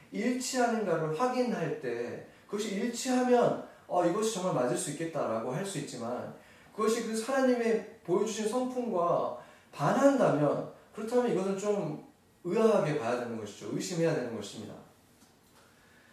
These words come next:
예를 들어서 우리가, 우리가 잘 아는 어떤 분이 있는데 그분을 제가 잘 안다고 생각했는데 어떤 이해 안 되는 어떤 행동을 한다고 생각해보세요, 그분이.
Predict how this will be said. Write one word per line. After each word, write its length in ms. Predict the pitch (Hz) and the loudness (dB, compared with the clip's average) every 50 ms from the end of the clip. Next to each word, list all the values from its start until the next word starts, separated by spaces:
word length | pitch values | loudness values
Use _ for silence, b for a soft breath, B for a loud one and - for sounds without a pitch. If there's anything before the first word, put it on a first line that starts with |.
| b b b b | b b b b
예를 240 | 143 165 220 262 262 | 0 0 0 0 0
들어서 360 | 226 196 185 165 151 160 143 | 0 0 0 0 0 -2 -2
우리가, 600 | 135 135 147 139 135 117 117 110 110 113 110 104 - - - - - | -2 -2 -2 -2 -2 -2 -2 -2 -4 -6 -6 -8 -10 -12 -14 -16 -10
우리가 300 | - 147 165 202 220 208 | -4 -2 0 2 2 2
잘 200 | - - 185 170 | 2 2 2 2
아는 220 | 151 139 151 - 127 | 4 4 4 4 2
어떤 260 | - 160 170 170 160 | 2 2 0 0 0
분이 180 | 151 151 135 | 0 -2 -2
있는데 560 | - 120 123 120 113 107 107 107 - - - - - _ b b b b b b b b b b b | -2 -2 -4 -6 -6 -8 -10 -10 -12 -14 -16 -18 -20 _ b b b b b b b b b b b
그분을 960 | - 196 202 254 262 247 247 233 220 - - 151 147 - - - - - - - - | -8 -6 -4 -2 2 4 4 4 6 4 2 2 0 -2 -4 -6 -10 -14 -18 -16 -10
제가 280 | - 180 185 202 196 | -8 -6 -2 -2 -2
잘 200 | 196 - 175 - | -2 -2 -2 -2
안다고 440 | - - 180 175 180 202 202 202 190 | 0 0 0 0 0 0 0 0 0
생각했는데 920 | 190 208 208 202 196 190 190 170 151 131 123 127 123 139 147 - - B B B B B B | -2 -2 -2 -2 -2 -2 -2 -4 -4 -4 -4 -4 -6 -6 -6 -8 -12 B B B B B B
어떤 600 | B 143 143 - 233 233 233 226 214 - - - - - _ _ _ _ _ - | B -6 -2 0 2 2 2 0 -2 -4 -6 -12 -18 -20 _ _ _ _ _ -14
이해 220 | 175 180 226 269 262 | -8 -2 4 8 8
안 200 | - 180 - 185 | 10 8 8 6
되는 160 | 208 220 208 | 4 2 2
어떤 260 | 156 - - 180 175 | 2 2 2 0 -2
행동을 420 | 214 247 262 269 254 233 226 214 | -2 -2 4 6 8 8 8 6
한다고 260 | 214 208 196 156 151 151 | 4 4 4 4 4 2
생각해보세요, 640 | - 165 156 - - 120 117 113 107 107 104 104 101 | 0 -2 -2 -2 -4 -4 -6 -8 -8 -10 -10 -10 -10
그분이. 460 | 104 110 110 107 107 110 - - - | -10 -10 -10 -8 -8 -8 -10 -12 -16